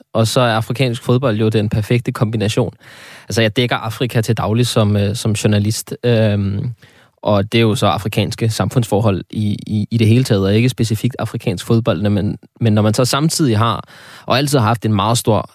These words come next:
øh, fodboldpassion, og også har arbejdet som, øh,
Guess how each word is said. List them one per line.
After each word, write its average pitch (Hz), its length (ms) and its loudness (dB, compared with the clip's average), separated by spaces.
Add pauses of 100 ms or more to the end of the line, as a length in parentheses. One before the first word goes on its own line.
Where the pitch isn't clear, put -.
(100)
øh, 104 640 -2
fodboldpassion, 123 640 2
og 80 80 0
også 120 180 2
har 92 360 -2
arbejdet 117 580 -2
som, 101 300 -2
øh, 104 300 0